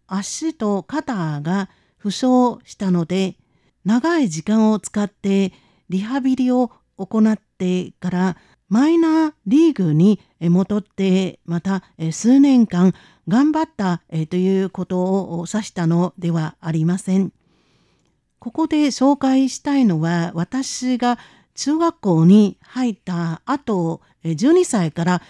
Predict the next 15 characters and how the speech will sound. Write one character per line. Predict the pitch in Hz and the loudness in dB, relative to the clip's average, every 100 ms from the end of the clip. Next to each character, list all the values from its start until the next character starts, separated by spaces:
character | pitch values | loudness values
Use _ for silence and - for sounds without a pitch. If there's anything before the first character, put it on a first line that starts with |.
| _ - | _ -6
十 | 208 | -2
五 | 302 349 | 2 2
歳 | 302 220 185 170 | 4 4 4 2
ま | 156 156 | -4 -6
で | 151 | -6
の | 151 208 196 _ | -4 -4 -6 _
こ | 165 | -14
と | 165 160 | -12 -12
で | 170 | -12
し | 175 | -16
た。 | - 160 180 - _ _ _ _ _ | -10 -8 -8 -10 _ _ _ _ _
当 | 220 202 | -6 -4
時、 | 160 170 175 - | -4 -4 -4 -6
私 | 175 247 247 - | -8 -6 -6 -4
は | 202 | -4